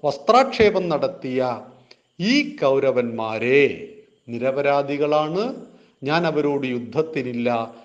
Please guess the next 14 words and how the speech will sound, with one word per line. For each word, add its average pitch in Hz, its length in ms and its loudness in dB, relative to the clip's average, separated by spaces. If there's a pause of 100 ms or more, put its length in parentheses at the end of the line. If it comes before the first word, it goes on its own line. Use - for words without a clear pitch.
(180)
എന്ന് 226 240 0
പറയുന്ന 123 480 -2
അർജുനൻ 117 600 -4 (440)
നമുക്ക് 127 400 -4
മാതൃകയല്ല. 123 960 -2 (680)
അതാണ് 147 520 4 (420)
അർജുനൻ, 143 480 0 (300)
അർജുനന്റെ 247 520 2
വാദങ്ങളെ 165 540 4
സമർത്ഥിക്കുവാൻ 147 840 -2
വേണ്ടി 139 220 -2
ഒരുപാട് 156 360 2
കാര്യങ്ങൾ 147 460 2
പറയുന്നുവെങ്കിലും 127 840 -2